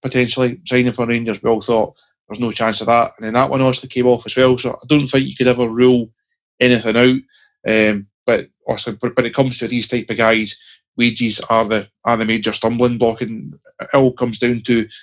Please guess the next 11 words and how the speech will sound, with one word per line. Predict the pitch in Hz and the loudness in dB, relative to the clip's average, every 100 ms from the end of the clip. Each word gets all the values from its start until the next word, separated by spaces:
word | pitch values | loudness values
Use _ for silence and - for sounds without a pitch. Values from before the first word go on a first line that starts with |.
| _ - | _ -2
all | 131 127 | 0 0
comes | 117 | -2
down | 120 120 | 0 -2
to | 120 101 | -4 -2
finance. | 120 127 127 120 - - | 2 4 4 2 -4 -6
Um, | 107 104 101 98 _ _ | -2 -2 -4 -10 _ _
Rangers | 131 131 123 113 117 | 0 2 2 0 0
won't | 120 117 113 _ _ - 117 | 0 0 -2 _ _ -12 0
break | 127 107 | 0 0
the | 120 | -2
bank | 120 127 127 | 2 0 -2